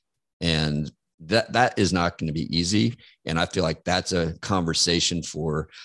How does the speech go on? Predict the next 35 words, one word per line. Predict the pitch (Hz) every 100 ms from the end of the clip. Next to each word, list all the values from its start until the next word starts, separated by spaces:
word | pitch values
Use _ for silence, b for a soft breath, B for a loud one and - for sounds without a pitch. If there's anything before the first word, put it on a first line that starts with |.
| B -
a |
lot | 85 85 87
of | 82
us | 87 -
to | -
come | - 82 76
together | 78 73 80 87
and | 76 -
figure | 82 80 80
out | 80
what | - 85 -
technology | - - 85 85 82 85
can | 85 73
help | 85 85
us | 78 - -
do | 82 82
that. | 80 82 87 -
Um, | 76 73 73 73 B B B B _ _ _
you | 87
know, | 73
marketers | 80 113 139 92 87
do | 78 82
it | 78 98 -
with | 87 82 - -
journey | 101 92 82
mapping, | 76 71 73 82 82 - _
but | 85
I |
think | 80 110 110 -
in | 92 87
a, | 80 78 -
especially | - 151 135 82
a |
large | 73 82 90 82
event | 78 82 73 -